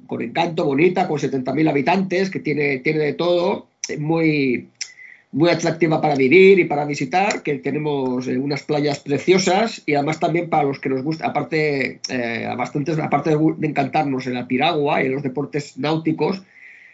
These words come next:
también nos, nos gustan los deportes de montaña, y la mountain bike, pues, eh, Vilanova también tiene una zona de montaña, el Garraf, que se denomina el Garraf,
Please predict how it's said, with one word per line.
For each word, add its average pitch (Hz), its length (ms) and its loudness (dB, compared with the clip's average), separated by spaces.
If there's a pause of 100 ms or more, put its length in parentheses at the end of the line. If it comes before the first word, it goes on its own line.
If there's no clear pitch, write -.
(160)
también 143 260 2
nos, 165 200 0
nos 156 140 4
gustan 156 240 2
los 147 80 4
deportes 147 360 0
de 139 60 4
montaña, 165 600 2
y - 20 2
la 151 80 0
mountain 143 340 -2
bike, 170 260 0
pues, 147 220 -4
eh, 113 600 -4
Vilanova 139 480 2
también 156 300 2
tiene 156 160 4
una 151 80 0
zona 151 200 0
de 147 80 2
montaña, 156 680 2
el 131 180 0
Garraf, 143 460 -2
que 147 120 -4
se 135 80 -2
denomina 135 320 0
el 131 80 -2
Garraf, 147 440 0